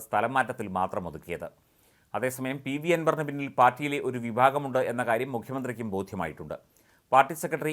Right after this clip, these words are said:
എം വി ഗോവിന്ദനെ കണ്ടതിന് ശേഷം അൻവർ പറഞ്ഞ കാര്യങ്ങളോടെ രാഷ്ട്രീയ ചിത്രം ഏതാണ്ട് പൂർണ്ണമായി വ്യക്തമായി. ആരോപണത്തിൻ്റെ കുന്തമുന എ ഡി ജി പി അജിത് കുമാറിനെയും കടന്ന് മുഖ്യമന്ത്രിയുടെ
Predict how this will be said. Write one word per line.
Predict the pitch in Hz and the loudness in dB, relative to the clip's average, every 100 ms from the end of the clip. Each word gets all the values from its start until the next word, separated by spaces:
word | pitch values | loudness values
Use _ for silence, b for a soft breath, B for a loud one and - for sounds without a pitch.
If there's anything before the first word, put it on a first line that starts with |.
| - | -2
എം | 135 | 0
വി | 151 151 | 6 6
ഗോവിന്ദനെ | 147 147 143 135 | 6 2 2 2
കണ്ടതിന് | 127 135 131 127 | 2 0 0 -4
ശേഷം | 123 127 - | -4 -6 -6
അൻവർ | 117 127 139 | -2 2 2
പറഞ്ഞ | 131 131 123 | 2 -2 2
കാര്യങ്ങളോടെ | 113 113 123 117 107 82 b b _ | 2 2 2 2 2 0 b b _
രാഷ്ട്രീയ | 117 120 - 147 143 | 4 4 2 -4 -4
ചിത്രം | 120 120 110 113 | 0 -2 0 2
ഏതാണ്ട് | 120 117 107 | 2 2 0
പൂർണ്ണമായി | 110 117 117 104 87 | 0 0 0 -2 -4
വ്യക്തമായി. | - 87 78 73 _ b b b - | -6 -6 -6 -12 _ b b b 8
ആരോപണത്തിൻ്റെ | 120 147 160 160 160 151 151 | 10 10 6 2 0 -4 -2
കുന്തമുന | 131 139 131 101 - | 2 4 4 2 2
എ | 131 | -2
ഡി | 151 | -2
ജി | 143 - | -4 -6
പി | 107 | -2
അജിത് | 117 131 - | -4 -4 -2
കുമാറിനെയും | 151 135 135 135 127 | 2 2 0 -2 0
കടന്ന് | 120 98 b b - | 0 -2 b b -8
മുഖ്യമന്ത്രിയുടെ | 113 151 147 143 135 | -2 0 0 0 0